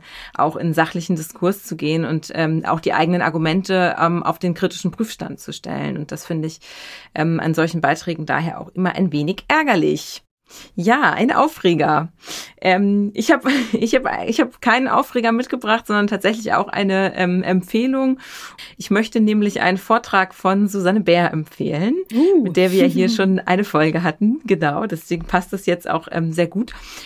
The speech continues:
Speaker 1: Und zwar hat sie einen Vortrag gehalten im Januar, äh, zwanzig einundzwanzig. Beim Law and Society Institut der Humboldt-Universität zu Berlin.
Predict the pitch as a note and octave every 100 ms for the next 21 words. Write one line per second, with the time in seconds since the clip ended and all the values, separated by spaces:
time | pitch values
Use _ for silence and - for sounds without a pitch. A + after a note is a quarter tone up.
0 | - - F#3 - D#4+ E4 G#3+ F#3 F#3+ G3
1 | A3 - A3 A3 G3+ G3 G#3 G#3+ F#3+ F#3+
2 | F#3 D#3 F3+ G#3 B3+ B3+ C4 - - A3+
3 | - G3+ A3 G#3+ - F#3+ A3+ A3+ - G#3
4 | A#3 - A#3 A3+ - - - - - -
5 | F3+ F#3+ G3+ F#3+ F#3 G3 - F#3+ - F#3
6 | - G3 A3+ G3+ - F3 E3+ - F3+ F3+
7 | F3 D#3+ - F3+ E3+ - - F3 F3 F#3
8 | F#3 F3 E3 F3 E3+ E3 D#3+ D#3+ - D#3+
9 | D#3+ - - - F#3 F3 F3 E3 D#3 F#3+
10 | C#4+ E4